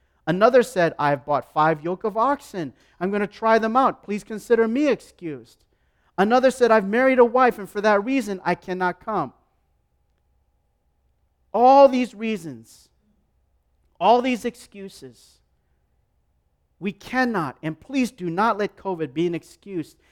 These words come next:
to let your pursuit of God or connection to the church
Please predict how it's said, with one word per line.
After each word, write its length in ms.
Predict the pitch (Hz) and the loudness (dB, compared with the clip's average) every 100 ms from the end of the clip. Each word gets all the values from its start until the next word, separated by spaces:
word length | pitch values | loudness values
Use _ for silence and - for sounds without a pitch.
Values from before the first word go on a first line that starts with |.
| _ | _
to 120 | - 151 | -8 -2
let 220 | 160 151 | -2 0
your 160 | 202 | 2
pursuit 480 | 247 - 208 - 190 | 2 -2 -8 -8 -14
of 140 | 175 - | -14 -8
God 220 | 143 143 - | -8 -8 -10
or 80 | |
connection 560 | 147 - 147 226 - 180 | -12 -10 -6 -6 -6 -20
to 120 | - 131 | -20 -20
the 100 | 135 | -20
church 560 | - 196 147 - _ | -18 -14 -14 -14 _